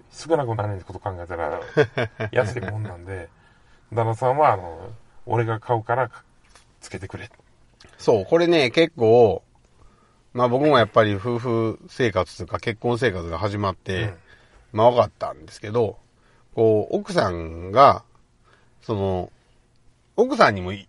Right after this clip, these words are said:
Speaker 2: まあ、理由、ある意味理由はあるんですよ。
Speaker 1: まあ、そうやね。
Speaker 2: 換気扇がつけっぱなしにすると壊れるから、えー、わざわざ消しておりますっていうご意見なわけですよね、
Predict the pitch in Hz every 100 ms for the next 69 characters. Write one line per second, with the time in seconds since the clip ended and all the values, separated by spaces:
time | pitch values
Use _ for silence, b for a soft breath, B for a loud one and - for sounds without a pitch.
0 | - 127 113 151 247 - _ _ _ 175
1 | 240 277 120 156 175 95 90 80 - -
2 | _ 180 156 - 143 156 156 175 196 185
3 | 123 101 98 - 127 113 - 127 127 139
4 | 151 143 - b b b _ 156 156 202
5 | 180 180 214 233 240 - 226 262 151 -
6 | _ _ _ _ - 110 104 - 151 220
7 | 117 85 139 - 165 147 131 127 - 101
8 | 80 78 85 98 101 98 73 73 80 80
9 | - 127 233